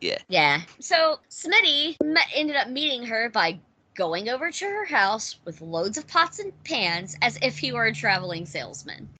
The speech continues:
Speaker 1: <laughs>
Speaker 2: Uh-huh. Yeah. He's real smooth, you know what I'm saying? Um, <laughs> so after, after he plays this whole act out and pretends to be the salesman, he's like, "I'm not a salesman. I just wanted to meet you."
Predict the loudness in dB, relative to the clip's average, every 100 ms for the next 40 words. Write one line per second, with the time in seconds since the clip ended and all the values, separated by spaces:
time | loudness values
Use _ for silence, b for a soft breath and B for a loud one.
0 | -10 -10 0 2 2 -2 -4 -4 -6 -8
1 | -16 _ -6 -6 -6 -6 0 0 0 -6
2 | 2 2 2 -4 -4 -4 -6 -6 -2 -2
3 | -4 -2 0 0 -4 B B B B 0
4 | 2 0 -2 -6 -8 -8 -14 -16 -14 0
5 | 4 6 6 4 2 2 4 2 0 -4
6 | -8 -6 -4 -6 -8 -10 -4 0 0 -2
7 | -4 -4 -6 -8 -8 -10 -10 -8 -4 -4
8 | -4 -6 -8 -6 -4 0 0 -2 0 6
9 | 6 6 4 -2 -4 -8 -8 -8 -12 -12
10 | -6 0 0 0 -8 -12 -12 -16 -16 -18